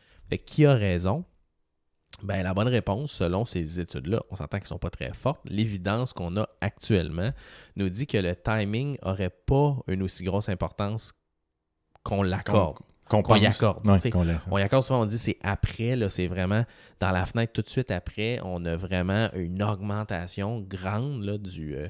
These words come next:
Speaker 1: du potentiel justement de synthèse de protéines puis de bâtir cette masse musculaire-là. Euh, mais qu'on, ce qu'on se rend compte, c'est que la, la grosse faiblesse de ces études-là qui ne contrôlaient pas pour la quantité de protéines totale,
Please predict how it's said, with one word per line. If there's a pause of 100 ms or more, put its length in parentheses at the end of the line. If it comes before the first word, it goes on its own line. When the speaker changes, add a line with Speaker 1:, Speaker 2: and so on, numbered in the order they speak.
(380)
Speaker 1:
du
potentiel
justement
de
synthèse
de
protéines
puis
de
bâtir
cette
masse
musculaire-là. (480)
Euh,
mais
qu'on,
ce
qu'on
se
rend
compte,
c'est
que
la,
la
grosse
faiblesse
de
ces
études-là
qui
ne
contrôlaient
pas
pour
la
quantité
de
protéines
totale,